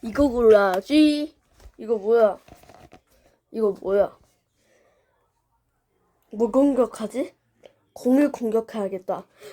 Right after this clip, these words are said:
돌격! 에? 이 오타마토는 내가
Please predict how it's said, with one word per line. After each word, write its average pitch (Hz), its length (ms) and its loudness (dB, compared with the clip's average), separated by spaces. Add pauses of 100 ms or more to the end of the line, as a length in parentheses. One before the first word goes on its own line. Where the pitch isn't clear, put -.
(160)
돌격! 320 380 8 (3750)
에? 254 260 -2 (2000)
이 214 120 -16
오타마토는 269 840 -6
내가 226 380 -2